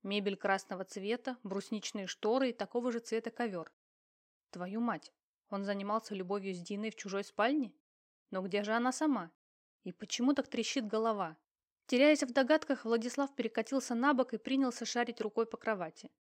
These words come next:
Никого. Может, это было всего лишь видение? Мужчина сел, помассировал пальцами виски.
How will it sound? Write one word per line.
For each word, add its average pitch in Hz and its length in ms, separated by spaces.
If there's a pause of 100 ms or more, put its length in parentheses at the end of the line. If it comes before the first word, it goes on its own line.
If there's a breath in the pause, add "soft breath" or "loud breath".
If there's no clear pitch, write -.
(400)
Никого. 202 500 (600)
Может, 202 320
это 196 140
было 196 240
всего 196 280
лишь 196 220
видение? 196 580 (440)
Мужчина 302 400
сел, 196 380 (100)
помассировал 220 600
пальцами 202 420
виски. 208 480